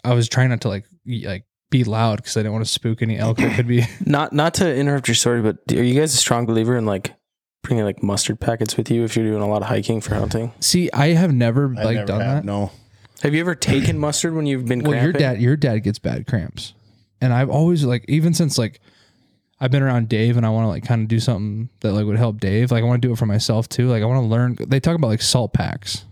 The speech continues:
Speaker 1: like, salt packets. Like, that's what they do down south in the humidity. There's, like, other couple things, like, of course you've heard of pickle juice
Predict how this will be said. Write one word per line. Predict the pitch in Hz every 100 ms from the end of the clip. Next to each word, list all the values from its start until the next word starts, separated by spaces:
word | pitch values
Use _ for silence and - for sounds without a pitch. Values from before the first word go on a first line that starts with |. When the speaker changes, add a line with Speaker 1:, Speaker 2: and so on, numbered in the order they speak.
| -
Speaker 1:
like, | 107 -
salt | - 127 104 -
packets. | 98 107 110 - -
Like, | 113
that's | 117 113
what | 113
they | 110
do | 110
down | 104
south | 107 95 101 120 -
in | 123
the | 113
humidity. | 110 113 120 139 151 _ _ _ - _ _ _ _ _ -
There's, | 131 123
like, | 120
other | 117 117
couple | - 110 110
things, | 117 113 110
like, | 104 98 - _ _ _ _
of | 131 117
course | 131 117
you've | 110
heard | 113
of | 104
pickle | - -
juice | 113 107 101 104 -